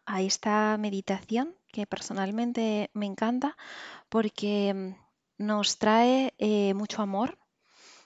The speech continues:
no solo hacia nosotros mismos y hacia nuestros seres queridos, sino hacia todos los seres con, con los que convivimos en, en, en esta vida, <laughs> ¿no? En este planeta. Em, esto es una meditación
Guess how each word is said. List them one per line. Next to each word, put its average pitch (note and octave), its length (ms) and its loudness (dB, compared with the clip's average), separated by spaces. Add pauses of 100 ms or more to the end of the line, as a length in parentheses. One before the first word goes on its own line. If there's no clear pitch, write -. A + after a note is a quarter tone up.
(160)
no G#3+ 160 2
solo A3+ 340 4
hacia G#3 380 2
nosotros G#3 420 -2
mismos G#3+ 340 -2
y G#3 40 0
hacia G3 180 -4
nuestros F3+ 320 -4
seres G3 260 -2
queridos, G#3 380 0
sino F#3 320 -4
hacia E3+ 420 -4 (360)
todos G#3 240 2
los G#3 140 2
seres G#3+ 280 0
con, F3+ 560 -6
con G#3 140 0
los G3 100 0
que - 140 -10
convivimos F3+ 640 -2
en, D#3+ 360 -6 (640)
en, F3 600 -6 (260)
en G3 180 -2
esta G3+ 220 -2
vida, E3+ 420 -2
<laughs> - 60 -20
¿no? G3 180 -8 (120)
En F#3+ 140 -4
este F3 500 -2
planeta. D#3 560 -6 (1040)
Em, G#3 500 2
esto A#3 220 -2
es - 120 -6
una B3+ 380 4
meditación A#3+ 960 2